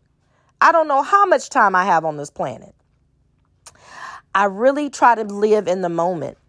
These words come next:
But at the same time, I try to take those photos so that I can capture those moments. My grandfather recently passed away. Do you know how grateful I am that I took time out to take pictures?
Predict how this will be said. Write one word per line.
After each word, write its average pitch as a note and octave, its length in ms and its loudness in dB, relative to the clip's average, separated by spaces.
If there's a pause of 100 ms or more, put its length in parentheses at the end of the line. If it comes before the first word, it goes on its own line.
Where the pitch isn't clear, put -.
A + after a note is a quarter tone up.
But F3+ 140 -2
at F3+ 140 4
the E3 80 -10
same G#3 300 -4
time, F#3+ 220 0
I F#3 100 2
try A3+ 520 2
to F#3+ 140 -12
take G3+ 340 -2
those D#3+ 220 -2
photos G#3+ 640 2 (280)
so - 260 0
that F#3+ 120 2
I F3+ 120 4
can D3 180 -12
capture - 460 0
those C#3+ 280 -4
moments. - 640 -12 (1600)
My G3 160 4
grandfather G#3+ 600 2
recently G3+ 440 -2
passed F3+ 360 2
away. D#3+ 400 -4 (920)
Do A3 60 -6
you C4 180 -2
know D4 160 4
how B3+ 140 4
grateful G3+ 640 2
I A#3+ 140 6
am A#3+ 500 -4 (520)
that G3 120 6
I F#3+ 140 6
took C4 420 -4
time A#3 400 2
out A3 260 4
to G#3+ 60 -14
take A3+ 240 0
pictures? D#3+ 640 -10